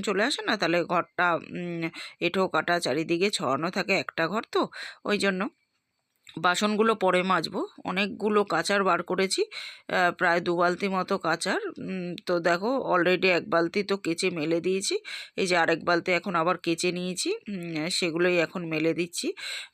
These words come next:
বরের অফিসের জামা কাপড়গুলো তো রেগুলারেরটা রেগুলারই কাচতে হয়, আমাদের জামা কাপড়, মেয়ের জামা কাপড়, সমস্ত কিছুই কেচে নিই আর কি প্রত্যেক দিন। আর এই এক্সট্রা জল যেগুলো বেঁচে যায়,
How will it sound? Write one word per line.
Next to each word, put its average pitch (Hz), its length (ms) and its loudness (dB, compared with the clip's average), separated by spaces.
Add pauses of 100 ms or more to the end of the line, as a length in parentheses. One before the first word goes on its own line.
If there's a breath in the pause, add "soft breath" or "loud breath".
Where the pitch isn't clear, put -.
(100)
বরের 180 320 6
অফিসের 208 440 2
জামা 208 280 0
কাপড়গুলো 208 560 0
তো 214 140 -2
রেগুলারেরটা 202 720 2
রেগুলারই 196 540 2
কাচতে 180 420 -2
হয়, 170 240 0 (480 loud breath)
আমাদের 185 440 2
জামা 175 300 2
কাপড়, 175 420 -2
মেয়ের 185 360 -2
জামা 170 320 0
কাপড়, - 340 -8 (300 loud breath)
সমস্ত 247 440 -2
কিছুই 262 400 0
কেচে 196 380 2
নিই 185 180 -2
আর 160 140 0
কি 180 140 -6
প্রত্যেক 175 500 -4
দিন। 226 140 -6 (120)
আর 180 220 0
এই 185 220 2 (240)
এক্সট্রা - 360 0
জল 185 300 2
যেগুলো 190 280 2
বেঁচে 196 280 -2
যায়, 269 200 -4